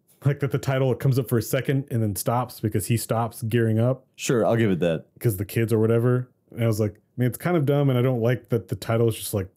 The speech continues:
Speaker 1: imposing over the screen like that.
Speaker 2: It was weird.
Speaker 1: It was cheap looking, but I was also like, that's kind of, that's kind of funny, I guess. But
Speaker 2: I,
Speaker 1: also,
Speaker 2: I'll give it that one.
Speaker 1: to be honest, though, that also setting the exact tone of, like, this is a, this is the kind of movie you're in store for.
Speaker 2: Ye-, yes. <laughs>
Speaker 1: So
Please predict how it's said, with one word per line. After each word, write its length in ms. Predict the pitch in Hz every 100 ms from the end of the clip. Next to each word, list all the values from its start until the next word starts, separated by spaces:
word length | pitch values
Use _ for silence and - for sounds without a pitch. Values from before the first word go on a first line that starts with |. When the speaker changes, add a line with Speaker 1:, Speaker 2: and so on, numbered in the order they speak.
| -
Speaker 1:
imposing 520 | 98 - 113 113 120
over 160 | 110 101
the 80 |
screen 320 | 92 - 117 160
like 160 | 185
that. 160 | 233 202
Speaker 2:
It 40 |
was 160 | 175 156
weird. 140 | 147
Speaker 1:
It 40 | 120
was 120 | 104
cheap 340 | - 131 147 180
looking, 300 | 180 196 - _ _ -
but 100 | 117
I 40 |
was 80 | 120
also 280 | 135 135 120
like, 160 | 110 - _
that's 180 | 139 -
kind 200 | 160 160
of, 120 | 120 _ _ -
that's 120 | 113
kind 260 | - 135 113
of 60 | -
funny, 260 | 87 80
I 60 | 80
guess. 300 | 80 82 - -
But 180 | 120 139
Speaker 2:
I, 40 | 147
Speaker 1:
also, 160 | 135
Speaker 2:
I'll 60 | 135
give 160 | 110
it 80 | 90
that 140 | 78 64
one. 120 | 80
Speaker 1:
to 100 | 180
be 100 | 185
honest, 220 | 190 127
though, 240 | 120 113 90 -
that 120 | 135
also 240 | 139 131 113
setting 320 | - 123 120
the 60 | 107
exact 280 | 98 110 -
tone 140 | 113
of, 80 | 95
like, 200 | 95 -
this 120 | 107
is 140 | 95
a, 40 | 92 - _ -
this 100 | 107
is 40 | 98
the 80 | 98
kind 140 | 95
of 60 | 95
movie 220 | 107 90
you're 140 | 85
in 100 | 82
store 260 | - 110 90
for. 220 | 95 82
Speaker 2:
Ye-, 280 | 80 82 98
yes. 340 | 92 87 - 110
<laughs> 60 | 104 131 - _ - - - _ _ -
Speaker 1:
So 440 | 135 123 113